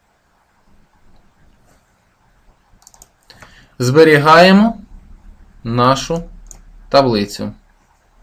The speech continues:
Переходимо до створення нової таблиці.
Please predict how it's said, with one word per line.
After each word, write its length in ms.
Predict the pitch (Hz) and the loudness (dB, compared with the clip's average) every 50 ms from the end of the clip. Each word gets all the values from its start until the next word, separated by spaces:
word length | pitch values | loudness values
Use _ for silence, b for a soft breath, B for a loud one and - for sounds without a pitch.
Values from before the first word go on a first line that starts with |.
| _ _ _ _ _ _ _ _ _ _ _ _ _ _ _ _ _ _ _ _ _ _ _ _ _ _ _ _ _ _ _ _ _ _ _ _ _ _ _ _ | _ _ _ _ _ _ _ _ _ _ _ _ _ _ _ _ _ _ _ _ _ _ _ _ _ _ _ _ _ _ _ _ _ _ _ _ _ _ _ _
Переходимо 560 | 147 147 147 147 147 190 196 196 196 196 190 | -2 0 0 0 2 0 2 2 2 2 2
до 140 | 175 170 165 | 0 0 -4
створення 560 | 160 - - 165 170 170 165 165 165 165 165 | -4 -6 -4 0 2 2 2 2 2 0 -2
нової 420 | 165 165 147 135 127 117 110 110 107 | -2 0 0 2 2 2 0 -2 -2
таблиці. 680 | - 107 104 104 104 98 95 95 95 - - 98 107 | -2 -2 -2 -2 -4 -6 -8 -8 -10 -14 -16 -16 -16